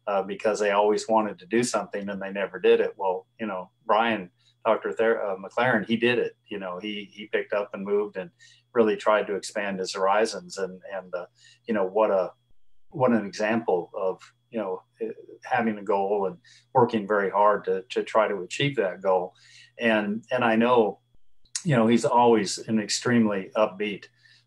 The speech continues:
uh, person, and everybody, uh, loved him. I,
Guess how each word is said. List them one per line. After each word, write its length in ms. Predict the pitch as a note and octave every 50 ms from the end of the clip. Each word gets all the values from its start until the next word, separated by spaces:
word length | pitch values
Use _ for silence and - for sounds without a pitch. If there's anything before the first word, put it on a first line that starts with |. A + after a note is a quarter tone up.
| _ -
uh, 180 | G#2 G2 F#2+
person, 520 | - - - A#2 A#2 A#2 - - G#2+ G2+ G#2
and 180 | G#2 G2+ G#2
everybody, 680 | A2+ B2 B2+ B2+ B2 A#2 F#2+ G#2+ G#2+ G2+ G2 G2 - - _ _ _ _ _ _ _ -
uh, 240 | G#2+ G#2 F#2+ - - - _ _ _ - - - - - - _ - D3 C#3+ C3+ - D3+
loved 320 | C#3 B2+ C3 B2 A2+ A2+
him. 180 | A2 G#2+ G2+ G#2+
I, 180 | G#2+ A2 -